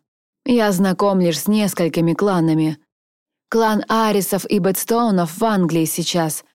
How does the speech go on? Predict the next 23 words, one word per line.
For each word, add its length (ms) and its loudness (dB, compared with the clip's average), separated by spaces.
Задорожные — 800 2
это 160 0
те, 220 0
что 240 -2
управляют, 680 0
точнее, 500 0
владеют 520 0
клубом 460 0
тоже 300 0
в 80 -6
Питере. 540 0
На 200 2
Дальнем 380 2
Севере, 580 0
в 40 -6
Сургуте, 840 0
Соболевы 720 2
и 60 0
Крымские". 760 0
"О, 220 2
бог 320 0
ты 140 -2
мой, 360 0